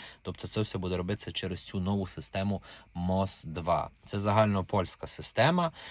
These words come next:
Е, хто подавав на карту, той знає, маєте знати, кожного з вас реєструють у тій системі.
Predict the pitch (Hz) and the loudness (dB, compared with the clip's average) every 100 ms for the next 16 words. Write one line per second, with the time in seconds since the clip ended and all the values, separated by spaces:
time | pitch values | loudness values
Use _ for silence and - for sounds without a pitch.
0 | - - - 92 - 135 127 120 113 110 | -18 -16 -6 -4 4 6 8 8 10 8
1 | 101 92 104 87 - 85 87 87 92 113 | 6 4 6 4 2 -6 -4 -4 2 6
2 | 135 160 156 117 107 110 90 85 101 120 | 6 6 2 2 0 0 -4 0 2 2
3 | 123 - 104 98 87 92 87 - 92 95 | -2 0 0 2 -2 0 0 0 0 0
4 | - 101 101 98 107 - 113 131 - 131 | -2 -2 0 0 -4 -4 -2 -2 -2 0
5 | 127 139 165 | 2 0 -2